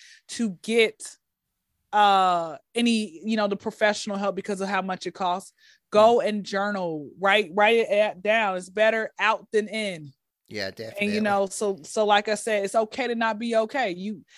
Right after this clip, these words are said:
Speaker 1: it's okay to cry, especially men. Y'all are taught to be tough, but no, y'all can cry, man. It's, it's, cry. It's all
Speaker 2: Yeah.
Speaker 1: right. Release it. Release it. It'll make you feel better.
Speaker 2: It really does. It's, it's much better than trying to do
Speaker 1: When's
Speaker 2: the,
Speaker 1: la-,
Speaker 2: the
Speaker 1: when's the
Speaker 2: other
Speaker 1: last
Speaker 2: stuff.
Speaker 1: time you cried, Andrew? When was the last time you cried?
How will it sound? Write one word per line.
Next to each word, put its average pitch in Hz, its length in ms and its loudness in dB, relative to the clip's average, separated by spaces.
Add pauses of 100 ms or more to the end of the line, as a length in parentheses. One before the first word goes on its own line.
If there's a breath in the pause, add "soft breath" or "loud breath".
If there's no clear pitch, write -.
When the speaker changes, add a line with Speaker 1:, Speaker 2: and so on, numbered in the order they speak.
(140 soft breath)
Speaker 1:
it's 269 180 2
okay 269 340 4
to 285 140 -4
cry, 240 640 2 (320)
especially 277 480 2
men. 285 400 0
Y'all 226 140 4
are 254 80 4
taught 254 320 -2
to 240 60 -12
be 262 140 -8
tough, 302 380 0 (320 soft breath)
but 269 100 8
no, 302 220 6
y'all 269 240 6
can 311 200 -12
cry, 349 420 0
man. 220 340 -2
It's, 302 160 -12
it's, 285 240 -6 (580)
cry. 330 720 0
It's - 160 -4
all 349 160 4
Speaker 2:
Yeah. 349 60 0
Speaker 1:
right. 392 220 6
Release 302 420 0
it. 285 180 -10
Release 311 440 0
it. 330 40 -2
It'll 294 80 0
make 359 200 -4
you 392 60 -2
feel 440 340 2
better. 170 360 -2 (320)
Speaker 2:
It - 120 -16
really 170 240 -6
does. 151 400 -6 (120)
It's, 110 280 -10
it's 117 240 -12
much 135 240 -10
better 127 360 -2
than 110 280 -10
trying 117 240 -6
to - 60 -14
do 233 100 -6
Speaker 1:
When's 440 120 0
Speaker 2:
the, 415 60 2
Speaker 1:
la-, 359 120 4
Speaker 2:
the 262 40 -4
Speaker 1:
when's 349 180 -4
the 381 60 0
Speaker 2:
other 320 80 4
Speaker 1:
last 311 100 0
Speaker 2:
stuff. 294 100 -2
Speaker 1:
time 254 80 -6
you 254 120 -6
cried, 208 260 0
Andrew? 170 400 -8
When 220 160 -6
was 262 120 -8
the 254 60 -4
last 202 180 -2
time 180 120 -10
you 165 100 -14
cried? - 260 -16